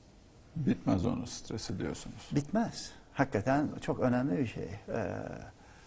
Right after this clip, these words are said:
Speaker 2: "Hiç gitmek istemiyorum ama istediler, ayıp olacak falan filan dediler bilmem ne. Onun için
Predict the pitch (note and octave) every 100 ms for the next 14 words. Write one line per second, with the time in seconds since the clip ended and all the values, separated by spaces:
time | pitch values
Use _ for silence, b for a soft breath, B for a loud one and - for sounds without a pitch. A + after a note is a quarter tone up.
0 | - A3 - E3+ F#3 - - F#3 E3+ C#3
1 | C3 D3+ F3 D3+ C3+ - D#3 C3+ C#3 D#3
2 | D#3+ - - D#3 C#3+ C#3 B2+ C#3+ D3 C3+
3 | B2+ B2 C3+ B2+ B2 A#2 A2+ A#2 A#2 A#2
4 | A#2 A2+ B2 D#3 - C#3+ C3+ A#2+ - D3+
5 | D#3